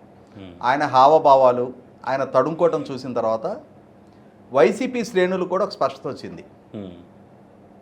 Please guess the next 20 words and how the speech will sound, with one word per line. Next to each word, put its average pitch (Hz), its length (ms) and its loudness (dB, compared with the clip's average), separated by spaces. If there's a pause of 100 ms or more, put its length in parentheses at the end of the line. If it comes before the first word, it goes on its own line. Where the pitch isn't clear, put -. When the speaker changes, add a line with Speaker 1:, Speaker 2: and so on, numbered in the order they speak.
(840)
Speaker 2:
ఇక 147 180 0
నుండి 214 260 0
జగన్మోహన్ 180 480 2
రెడ్డి 151 160 -4
గారు 127 340 -2 (1300)
పార్టీ 196 340 6
అధినేతగా 180 480 2
మనం 151 260 -2
ఆయన్నేమి 147 460 0
ప్రజల్లోకి 165 460 0
రాకుండా 156 420 2
నివారించలేం 131 580 0
కాబట్టి, 98 440 -6 (280)
Speaker 1:
Hmm. 87 180 -16 (1700)
Speaker 2:
ఆయన 165 220 2
బయటకు 170 480 2
వచ్చి 165 400 -2 (920)
మీడియాని 196 460 6
అడ్రస్ 165 320 4
చేయకుండా 123 500 -4